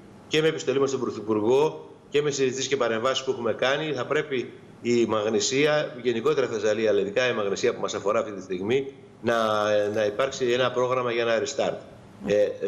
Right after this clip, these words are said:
πρέπει όλοι να καταλάβουν το πρόβλημα που υπήρχε, πρέπει να καταλάβουν ότι οι,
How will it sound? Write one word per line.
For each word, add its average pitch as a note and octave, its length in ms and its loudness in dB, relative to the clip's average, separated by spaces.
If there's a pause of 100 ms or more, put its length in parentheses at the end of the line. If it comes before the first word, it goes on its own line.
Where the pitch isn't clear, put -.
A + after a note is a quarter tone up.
πρέπει C#3+ 320 2
όλοι C#3 220 4
να B2 100 -2
καταλάβουν C#3 540 0 (340)
το - 80 -6
πρόβλημα C3+ 320 2
που A#2 120 -2
υπήρχε, D#3 460 0
πρέπει C#3+ 220 0
να C3+ 60 2
καταλάβουν B2 600 0 (340)
ότι A#2 580 2
οι, A2+ 400 2